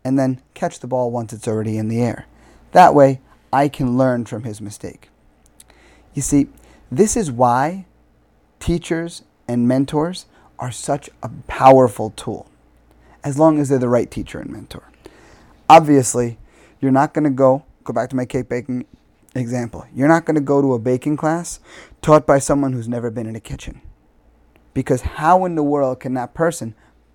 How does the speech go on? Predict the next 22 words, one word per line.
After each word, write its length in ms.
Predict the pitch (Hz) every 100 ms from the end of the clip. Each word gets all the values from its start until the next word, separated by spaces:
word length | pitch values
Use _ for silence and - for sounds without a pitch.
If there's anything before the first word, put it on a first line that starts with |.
| _
possibly 720 | - 180 208 - 123 117 110 - _ _
explain 640 | 127 113 - - 151 151 135
to 140 | 123
you 240 | 104 92 - _ _ _ _
what 280 | - 113 135
it's 200 | 131 -
like 400 | 110 123 104 - _ _ _
to 100 | -
bake 220 | 175 170 156
a 40 |
cake? 400 | - 208 - - _ _
It's 100 | _
not 220 | - -
likely 340 | - 139 - 117
at 80 | 113
all. 220 | - - _ _ _ _ _ _ _ _ - _ -
Right? 220 | 117 123 - _ _ _ _ -
You 160 | 139
also 500 | 143 156 - 135 131 - _ 127 117
don't 240 | 110 151 143
wanna 240 | 143 135
go 460 | 117 135 151 123